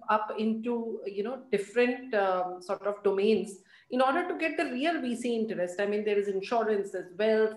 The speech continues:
there's lending, then there's micropayments within payments. So there's just,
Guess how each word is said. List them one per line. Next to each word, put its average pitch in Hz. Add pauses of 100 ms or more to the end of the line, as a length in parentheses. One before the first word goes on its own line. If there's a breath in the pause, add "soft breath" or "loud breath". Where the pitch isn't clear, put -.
there's 175 (360 soft breath)
lending, 247
then 175
there's 170
micropayments 240
within 226
payments. 214 (340 soft breath)
So -
there's 359
just, 381